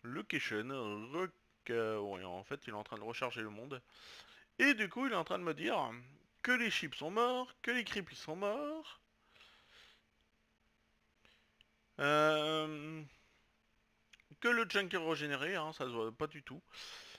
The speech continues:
Et, euh, et puis voilà, donc à mon avis, tout ce qui va être autour, bah,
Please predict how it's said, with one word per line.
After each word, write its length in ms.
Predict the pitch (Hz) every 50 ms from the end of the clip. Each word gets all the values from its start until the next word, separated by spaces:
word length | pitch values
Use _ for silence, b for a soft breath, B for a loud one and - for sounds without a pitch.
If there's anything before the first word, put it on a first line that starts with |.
| B B -
Et, 260 | 120 120 123 127 127
euh, 500 | 127 131 127 123 123 123 120 120 120 120
et 40 | 127
puis 200 | 123 - - 139
voilà, 320 | 127 131 127 131 151 196 220 185 151
donc 240 | - 127 120 117 135
à 100 | 127 123
mon 160 | 123 131 131
avis, 200 | 139 151 170 160
tout 140 | - 170 156
ce 80 | -
qui 120 | - - 151
va 200 | 139 139 139 139
être 180 | 139 135 -
autour, 380 | 143 135 127 - 147 151 165 170
bah, 440 | 139 127 120 120 120 117 117 120